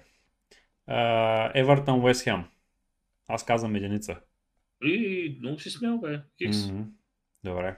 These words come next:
Speaker 1: Трябваше да има нещо да се различаваме, че ако кажем едни и същи мачове, <laughs> направо си пишем хикса от сега на прогнозите за резултата и <laughs> си продължаваме за следващия път.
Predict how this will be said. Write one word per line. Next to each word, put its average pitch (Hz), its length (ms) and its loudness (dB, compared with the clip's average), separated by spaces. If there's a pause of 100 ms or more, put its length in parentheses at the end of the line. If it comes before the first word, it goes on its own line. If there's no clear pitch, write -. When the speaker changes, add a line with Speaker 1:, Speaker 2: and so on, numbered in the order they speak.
(100)
Speaker 1:
Трябваше 131 300 6
да 160 80 4
има 190 140 6
нещо 196 220 4
да 208 60 6
се 208 140 4
различаваме, 160 500 4
че 170 100 2
ако 147 140 -2
кажем 147 260 8
едни 165 120 2
и 156 40 4
същи - 320 4
мачове, 160 460 10
<laughs> - 20 4
направо 143 380 6
си - 140 -4
пишем 147 360 4
хикса 185 280 2
от 143 160 6
сега 135 400 8 (440)
на 127 340 6
прогнозите 123 520 4
за 110 180 4
резултата 110 520 4
и 151 120 8 (380)
<laughs> - 320 0
си 143 280 -2 (420)
продължаваме 143 540 6
за 135 80 4
следващия 139 440 2
път. 107 180 -4